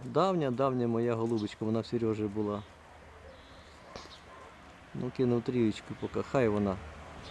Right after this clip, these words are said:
літає. Ви знаєте, там тільки хто голуб? Там,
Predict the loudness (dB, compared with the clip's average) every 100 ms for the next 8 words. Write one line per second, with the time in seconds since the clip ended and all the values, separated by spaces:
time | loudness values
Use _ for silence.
0 | -14 -12 -12 -12 -10 -10 -8 -6 -6 -8
1 | -6 0 0 2 4 6 6 6 6 6
2 | 4 4 4 0 2 0 4 4 6 4
3 | 2 -2 2 4